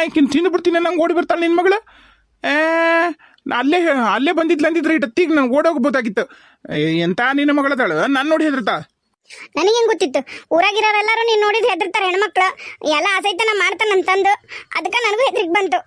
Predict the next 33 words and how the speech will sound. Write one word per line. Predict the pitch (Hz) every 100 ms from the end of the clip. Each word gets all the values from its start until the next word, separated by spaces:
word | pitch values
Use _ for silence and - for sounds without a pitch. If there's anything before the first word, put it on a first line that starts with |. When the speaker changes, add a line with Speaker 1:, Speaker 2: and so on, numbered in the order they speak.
| -
Speaker 2:
ಅದಕ್ಕ | 294 427 415
ಓಡಿ | 403
ಬಂದ್ಬಿಟ್ಟೆ | 403 415 339 415
ನಾನು. | 359 - _ - - - -
Speaker 1:
ನಡಿವೇ, | 240 247 269
ನಡಿ. | 277 269 330 330 262 185 - _ _
ಶಿವಮ್ಮ, | - 254 320 339 311 240 185 - - 175
ಎಲ್ಲ | 226
ಹಾಳಾಗ್ | 254 254 277 294 285
ಹೋಗುತ್ತಾ? | 277 247 233 185 - - -
ನನ್ | 208 214 220
ಹುಡುಗಿನ | 220 269 262 254
ಇಲ್ಲಡಿ | 254 277 285
ಇಲ್ಲಿ | 277 262 247 240 _ 240
ಅನ್ಯಾಯವಾಗ | 262 285 294 294 294
ಅವ | 285
ಮಾಸ್ತರ್ | 285 311 285 294
ಮದ್ವಿ | 294 294
ಮಾಡ್ಕೊಂಡ್ಬಿಡ್ತಾನ. | 277 269 269 269 240 208 - -
ನಾ | 208
ಈಗ | 214 226
ಕೇಳಕ್ | 240 262
ಹೋಗಿದ್ದಕ್ | 262 240 233 254
ನನಗ್ | 277 226
ಹೊಡ್ದ್ | 247 294
ಕಸನಿಗೆ | 311 294 285 285
ಅವ | 269 240
ಮಾಸ್ತರ. | 233 294 311 277 208 - _ _ _ _ _ _ 285
Speaker 2:
ನೀನ್ | 302 311
ಆಕಿನ | 311 302
ಮದ್ವೆ | 403 415
ಹೋಗ್ಯಾಲೋ? | - 339 427 226 _ _
ಬಾ, | 220